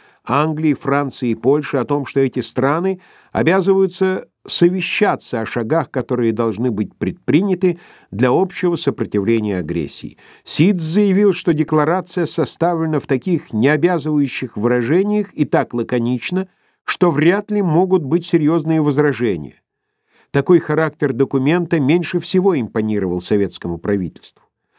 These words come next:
Однако, следуя принципу «лучше что-либо, чем ничего», правительство С С С Р на следующий же день уведомило правительство Великобритании, что принимает его предложение.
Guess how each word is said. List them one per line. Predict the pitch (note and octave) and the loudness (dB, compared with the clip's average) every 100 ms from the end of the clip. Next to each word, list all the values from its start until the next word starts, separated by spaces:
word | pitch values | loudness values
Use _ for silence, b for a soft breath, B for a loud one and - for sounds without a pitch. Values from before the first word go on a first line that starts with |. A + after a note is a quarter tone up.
| b | b
Однако, | - F#2 C3 C#3+ | -4 0 0 0
следуя | - D#3+ E3 D#3+ | 2 2 4 0
принципу | - D3+ E3+ B2+ B2 - | 2 2 2 0 -2 0
«лучше | G#2+ C3 F3+ - - C#3+ - _ _ _ _ - | 2 4 2 0 -4 -2 -4 _ _ _ _ -12
что-либо, | - - F3 D#3 B2+ F2+ E2+ | -6 0 2 2 0 -2 -6
чем | D#2+ - G#2+ F2 | -6 -4 -4 -2
ничего», | F2+ E2+ - F#2+ F3+ G#3+ _ _ _ _ _ _ - | -6 -6 -4 0 2 0 _ _ _ _ _ _ 0
правительство | D3+ D#3 C#3 C3 - A#2+ | 0 0 -4 -8 -6 -6
С | - A#2+ G#2+ | -4 -6 -6
С | - | -6
С | A2 E3+ | -4 0
Р | D#3+ G2+ | 0 -2
на | G#2+ A#2+ | -4 -4
следующий | - C#3+ B2+ A2 F#2+ - F2 | 0 0 2 -2 -6 -6 -6
же | F#2+ | -4
день | B2 A#3 A3+ - | 0 0 0 0
уведомило | A3 F3 D#3+ C#3+ C#3 C3+ | 2 2 2 0 0 -2
правительство | - B2+ C3+ A#2 - - A#2 | -2 0 0 -2 -8 -6 -2
Великобритании, | A#2 A#2 A2+ A#2+ - A#2+ A#2 A2+ G2 B B B | 0 0 0 0 0 0 -2 -2 -4 B B B
что | - G#3 | -2 -2
принимает | - C#3 A#2 F2+ D#3+ G3 F#3+ | 0 0 0 0 0 0 -2
его | B2 G#2+ C#3 | -2 -2 -2
предложение. | A#2+ G#2+ F2+ D2+ C#2+ A#1+ | -6 -6 -8 -8 -10 -12